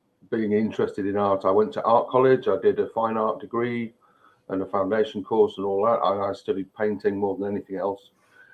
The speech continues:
And, um, then I left college and I thought, "What am I going to do?" Because a fine art degree isn't necessarily much of a passport to anywhere, really,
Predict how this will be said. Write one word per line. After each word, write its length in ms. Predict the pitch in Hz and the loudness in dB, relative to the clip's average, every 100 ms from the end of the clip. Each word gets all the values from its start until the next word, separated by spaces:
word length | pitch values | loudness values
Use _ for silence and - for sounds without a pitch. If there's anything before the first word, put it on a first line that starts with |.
| _ - | _ -6
And, 420 | 101 101 98 95 | -2 -2 -2 2
um, 460 | 104 104 101 101 - _ _ - | 4 4 2 -4 -8 _ _ -4
then 180 | 110 120 | 2 6
I 80 | |
left 260 | 120 139 - | 6 6 2
college 400 | 104 95 95 101 | -2 0 0 0
and 140 | 95 | -2
I 60 | 95 | 0
thought, 220 | 101 98 | 0 0
"What 180 | 110 104 | 0 0
am 80 | 107 | 0
I 60 | 101 | 0
going 180 | 98 | 0
to 100 | - | -4
do?" 300 | - 92 92 | -6 -4 -4
Because 400 | 95 - 92 - _ _ - | -6 -8 -10 -12 _ _ -18
a 40 | 82 | 0
fine 320 | 139 139 123 | 4 6 6
art 220 | 110 98 | 2 0
degree 340 | 98 107 104 | -4 -2 -2
isn't 260 | 98 98 - _ _ _ _ _ 107 | -2 -6 -12 _ _ _ _ _ -8
necessarily 560 | 107 - - 95 95 | -8 -6 -4 -2 -2
much 240 | 98 - 95 | -4 -8 -6
of 60 | |
a 60 | 95 | -8
passport 560 | - 104 - - 92 - | -4 -6 -4 -4 -4 -2
to 120 | 101 | -2
anywhere, 380 | 98 92 87 85 | -2 -2 -2 -2
really, 400 | 101 90 90 | -2 -2 -6